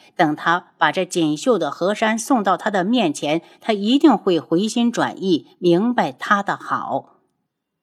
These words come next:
“楚清瑶，你敢拒绝我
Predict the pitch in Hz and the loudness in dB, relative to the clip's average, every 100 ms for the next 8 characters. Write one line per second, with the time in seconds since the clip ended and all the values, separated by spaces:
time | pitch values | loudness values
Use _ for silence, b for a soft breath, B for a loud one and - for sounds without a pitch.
0 | _ - - 180 226 190 156 b b b | _ -6 -2 0 2 2 0 b b b
1 | - 381 202 156 - 277 294 165 160 143 | 4 4 4 -6 4 6 6 4 0 0
2 | 90 | -4